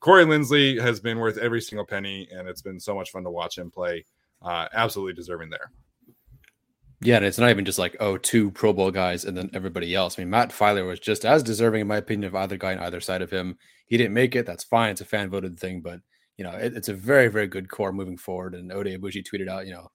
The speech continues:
Speaker 2: "Congrats to these guys." Don't think he would have made it, but just the, the makings of a good offensive line and what they had at the beginning of the year was just something really special. And I really hope they continue with that,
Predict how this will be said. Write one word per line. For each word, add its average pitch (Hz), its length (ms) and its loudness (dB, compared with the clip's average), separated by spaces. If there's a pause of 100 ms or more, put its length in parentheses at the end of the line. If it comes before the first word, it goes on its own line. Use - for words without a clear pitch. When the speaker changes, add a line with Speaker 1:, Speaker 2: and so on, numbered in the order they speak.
(200)
Speaker 2:
"Congrats 101 360 -2
to 87 100 -16
these 101 200 -4
guys." 92 380 -4 (360)
Don't 135 120 6
think 120 140 0
he 117 80 -2
would 110 100 0
have 95 80 -6
made 101 240 0
it, 92 140 -4
but 92 160 -8
just - 300 -12
the, 95 200 -6
the 98 80 -12
makings 120 340 -2
of 95 120 -4
a - 20 -8
good 95 140 -4
offensive 90 320 -6
line 87 160 -8
and 87 100 -10
what 104 160 -2
they 110 100 4
had 98 300 0 (340)
at - 60 -20
the 104 80 -4
beginning 113 360 2
of 98 80 -2
the 98 100 -4
year 92 160 -4
was 82 180 -14
just - 160 -10
something 98 260 -4
really 87 200 -8
special. 87 360 -10
And 82 80 -12
I 87 80 -12
really 95 200 -4
hope 87 100 -10
they 90 80 -16
continue 87 320 -12
with 82 60 -16
that, 87 220 -6